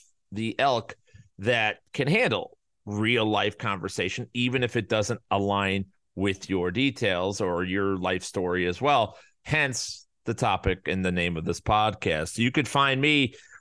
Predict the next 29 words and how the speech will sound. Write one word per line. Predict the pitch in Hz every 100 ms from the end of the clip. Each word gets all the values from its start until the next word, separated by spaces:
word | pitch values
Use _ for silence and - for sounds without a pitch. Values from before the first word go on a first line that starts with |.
| -
weekday | 143 226 175 202 185
afternoon, | 180 175 175 170 165 135
Sirius | 110 160 151 143
X | 156 147
M | 151 127
Fantasy | 147 143 139 143
Sports | - 147 143
Radio. | 143 139 139 131
I | 127
host | 139 127
a | 120
show | - 123
called | - 123 110 -
Elite | 123 123 139 -
Sports, | - - 156 156 - - - - -
Channel | - 151 143 -
eighty-seven | 139 135 120 143 131 131 127 117
on | 123 120
that | 127 131 -
network. | 131 131 127 127 123
I'm | 127 117
also | 123 123 131 120
on | 120 123 123 120
Sunday | 107 135 123
mornings, | 123 135 117 85 104
me | 117
and | 113
Bob | 113
Harris, | 110 120 104